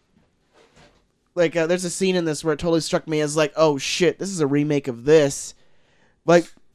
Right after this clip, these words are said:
involving him, where I'm like, I was waiting for him to do something, and I'm like, "Why am I waiting for,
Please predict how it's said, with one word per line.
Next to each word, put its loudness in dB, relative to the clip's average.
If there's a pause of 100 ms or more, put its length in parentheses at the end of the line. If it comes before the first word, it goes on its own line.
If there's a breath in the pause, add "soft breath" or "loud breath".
(100)
involving 6
him, 2
where 2
I'm 2
like, -2 (180)
I 0
was 0
waiting 2
for -2
him -2
to -2
do 0
something, -2
and -2
I'm -2
like, -2
"Why -2
am -2
I 0
waiting -2
for, -8